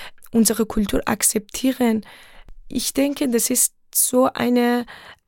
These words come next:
Beurteilung, was, äh, nicht fair ist, weil, mm, es gibt viele, äh, Menschen, die vielleicht hochbetagt sind,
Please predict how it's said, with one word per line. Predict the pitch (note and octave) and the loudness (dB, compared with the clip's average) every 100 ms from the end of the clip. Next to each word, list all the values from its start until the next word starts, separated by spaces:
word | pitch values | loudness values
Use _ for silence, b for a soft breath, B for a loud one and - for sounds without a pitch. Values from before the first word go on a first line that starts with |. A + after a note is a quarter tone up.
| _ _ _ _ _ _ _ _ _ | _ _ _ _ _ _ _ _ _
Beurteilung, | - A#3 C4 D4+ - A#3 A3+ A3+ B3+ - - - | 2 2 2 0 2 2 4 2 0 -2 -16 -10
was, | G#3 G3+ A3+ A#3 - - - _ _ _ | -4 -2 2 2 2 2 -2 _ _ _
äh, | A3+ A3 G#3+ G#3+ A3 - - _ - | -2 0 2 0 -2 -6 -14 _ 0
nicht | A#3 A#3+ - | 2 2 -2
fair | - - A3 A#3 B3+ - | -8 0 4 4 2 -2
ist, | G#3 A3 B3 - - B B B B B A3 | -2 0 0 0 -4 B B B B B 0
weil, | G#3+ G#3+ G#3+ G#3+ G#3 b b b b | 4 4 4 0 -2 b b b b
mm, | A3 A3+ A3 G#3+ - | -2 0 2 0 0
es | G#3+ - | -2 -2
gibt | - A3 - - - _ _ - | -2 -8 -8 -12 -12 _ _ -20
viele, | - - B3 C4+ C4+ B3+ B3 - - _ _ - | -18 -2 2 4 4 2 2 -2 -6 _ _ -2
äh, | A3+ G#3+ G#3+ | 2 4 4
Menschen, | G#3+ A3+ C4 - A#3+ A3 | 4 2 2 2 0 0
die | A3 | -2
vielleicht | G#3 A3+ A3 G#3+ - - | -4 -2 -2 -4 -10 -10
hochbetagt | B3+ - B3 - A3+ - - | -10 -6 -8 -4 -6 -6 -6
sind, | - B3+ C#4 D#4 | 0 2 2 0